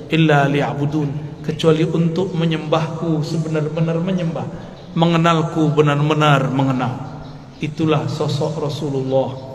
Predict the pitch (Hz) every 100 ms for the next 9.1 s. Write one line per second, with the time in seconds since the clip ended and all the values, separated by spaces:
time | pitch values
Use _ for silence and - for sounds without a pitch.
0 | - - - - 131 123 123 127 113 117
1 | 117 160 - - - - 156 160 175 185
2 | 185 185 226 240 196 190 190 202 185 170
3 | 156 160 143 147 - 190 180 170 185 185
4 | - - - - - 196 165 156 156 156
5 | 139 143 127 123 120 117 - - - -
6 | - - 156 151 151 156 160 160 156 156
7 | 151 151 156 160 156 151 143 - - -
8 | 190 220 214 247 226 208 220 214 214 220